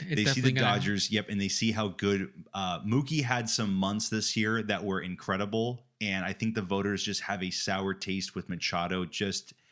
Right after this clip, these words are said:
Speaker 2: because they just, he might not be a guy they like. You know, that,
Speaker 1: He has
Speaker 2: that's
Speaker 1: an
Speaker 2: the only thing I'm gonna
Speaker 1: attitude.
Speaker 2: say.
Speaker 1: He has an attitude sometimes, which in my mind, I'll almost take that over a guy who's not gonna do anything. But,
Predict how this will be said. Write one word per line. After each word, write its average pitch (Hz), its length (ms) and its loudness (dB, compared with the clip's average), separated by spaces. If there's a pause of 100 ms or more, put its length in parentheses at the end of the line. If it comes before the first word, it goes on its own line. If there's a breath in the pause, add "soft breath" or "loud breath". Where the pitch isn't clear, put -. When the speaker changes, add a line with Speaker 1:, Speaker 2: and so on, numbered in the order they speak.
(240 soft breath)
Speaker 2:
because 98 380 0
they 92 100 2
just, 90 220 -4
he 113 120 0
might 117 200 6
not 107 180 0
be 104 140 4
a 98 40 2
guy 92 200 0
they 87 120 0
like. 76 280 -8 (360)
You 101 100 0
know, 82 160 0
that, 110 140 4
Speaker 1:
He 151 60 6
has 160 140 6
Speaker 2:
that's 160 100 6
Speaker 1:
an 151 80 6
Speaker 2:
the 151 60 6
only 156 100 6
thing 127 120 2
I'm 165 60 6
gonna 151 60 8
Speaker 1:
attitude. 143 220 2
Speaker 2:
say. - 160 -16
Speaker 1:
He 151 60 2
has 147 80 4
an 143 60 4
attitude 143 400 4
sometimes, 139 680 2
which 127 320 -2
in 143 120 0
my 135 180 4
mind, 131 420 2 (460 loud breath)
I'll 135 260 4
almost 131 320 2
take 131 280 4
that 131 200 2
over 131 260 2
a 131 60 2
guy 127 180 2
who's 127 220 0
not 127 180 0
gonna 127 200 0
do 127 200 0
anything. 131 460 2
But, 127 260 -2